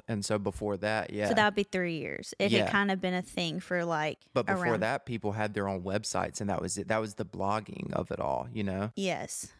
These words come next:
Speaker 2: So she pulled up some, um,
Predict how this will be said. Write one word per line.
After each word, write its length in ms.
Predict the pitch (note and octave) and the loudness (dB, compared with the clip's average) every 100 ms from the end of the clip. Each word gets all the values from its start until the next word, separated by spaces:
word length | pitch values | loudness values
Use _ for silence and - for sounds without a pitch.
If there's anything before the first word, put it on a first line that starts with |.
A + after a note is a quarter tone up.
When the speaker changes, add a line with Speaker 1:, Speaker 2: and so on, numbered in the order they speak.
| _ | _
Speaker 2:
So 440 | - A3 G3+ F#3+ F#3+ | -2 2 4 4 2
she 500 | - G#3+ A3+ B3+ - - | 0 0 2 2 0 -2
pulled 300 | - A3+ G3+ | -2 0 2
up 240 | G3 - | 0 -2
some, 540 | - G#3+ F#3+ F#3+ F#3 - - | -2 0 2 0 -2 -6 -2
um, 480 | G#3 F3 - F3 | 0 0 -2 -4